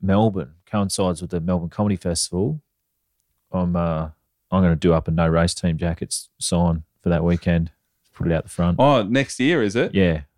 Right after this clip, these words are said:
Speaker 1: I mean,
Speaker 2: Oh,
Speaker 1: it does
Speaker 2: wow.
Speaker 1: every year, doesn't it?
Speaker 2: No,
Speaker 1: Certainly did the
Speaker 2: oh.
Speaker 1: last two years.
Speaker 2: Okay. Yeah, it's pretty close.
Speaker 1: It will be.
Speaker 2: Okay.
Speaker 1: And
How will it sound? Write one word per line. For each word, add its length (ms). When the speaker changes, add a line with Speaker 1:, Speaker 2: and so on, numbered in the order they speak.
Speaker 1:
I 80
mean, 120
Speaker 2:
Oh, 40
Speaker 1:
it 40
does 200
Speaker 2:
wow. 60
Speaker 1:
every 180
year, 200
doesn't 240
it? 140
Speaker 2:
No, 180
Speaker 1:
Certainly 240
did 80
the 60
Speaker 2:
oh. 100
Speaker 1:
last 240
two 80
years. 400
Speaker 2:
Okay. 320
Yeah, 100
it's 100
pretty 220
close. 560
Speaker 1:
It 120
will 160
be. 240
Speaker 2:
Okay. 300
Speaker 1:
And 340